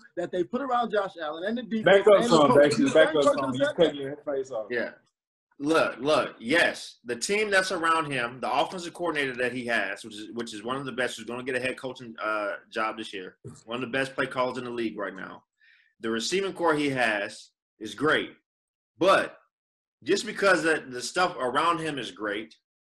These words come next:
Speaker 3: right, doesn't mean that he's not. He has maximized his opportunity this year.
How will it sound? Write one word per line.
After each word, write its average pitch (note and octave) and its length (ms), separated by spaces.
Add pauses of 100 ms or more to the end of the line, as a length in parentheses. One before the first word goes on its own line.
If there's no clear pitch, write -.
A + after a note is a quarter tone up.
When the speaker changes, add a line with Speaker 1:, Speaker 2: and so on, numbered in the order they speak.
(220)
Speaker 3:
right, A#2+ 340 (680)
doesn't E3 400
mean D#3 460 (100)
that C3 180
he's F3+ 300
not. D#3+ 320 (520)
He G3+ 180
has D#3 200
maximized E3+ 840
his D3+ 140
opportunity D3+ 640
this A2+ 240
year. F#2 220